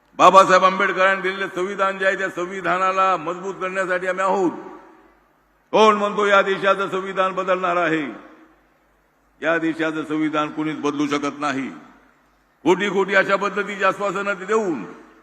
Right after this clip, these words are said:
खोटी अशा पद्धतीची भाषा वापरून या लोकांनी लोकसभेच्या निवडणुकीमध्ये मोठ्या प्रमाणामध्ये अप्रचार केला होता.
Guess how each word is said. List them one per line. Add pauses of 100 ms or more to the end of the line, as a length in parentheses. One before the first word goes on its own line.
(560)
खोटी
अशा
पद्धतीची
भाषा
वापरून (880)
या
लोकांनी
लोकसभेच्या
निवडणुकीमध्ये
मोठ्या
प्रमाणामध्ये
अप्रचार
केला
होता.